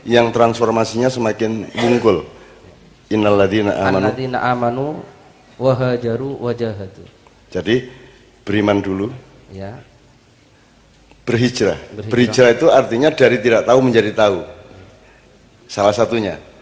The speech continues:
Speaker 1: dari ora wani jadi wani. Gitu ya.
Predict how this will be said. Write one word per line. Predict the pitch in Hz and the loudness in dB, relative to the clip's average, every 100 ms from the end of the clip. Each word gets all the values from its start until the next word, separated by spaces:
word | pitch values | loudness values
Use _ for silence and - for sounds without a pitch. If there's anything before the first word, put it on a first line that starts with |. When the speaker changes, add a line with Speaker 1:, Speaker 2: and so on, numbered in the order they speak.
| - - - _ - | -20 -20 -20 _ 0
Speaker 1:
dari | 120 104 113 117 113 95 - - - - _ _ _ _ _ - | 4 4 4 0 -2 -6 -14 -20 -20 -20 _ _ _ _ _ -2
ora | 117 117 | 4 6
wani | 113 135 | 6 2
jadi | 135 107 113 | 0 -2 2
wani. | 104 101 85 - - - _ _ _ _ _ _ - _ _ _ _ | 2 0 -6 -12 -20 -20 _ _ _ _ _ _ -20 _ _ _ _
Gitu | - 95 | -10 -2
ya. | 104 101 | 0 -2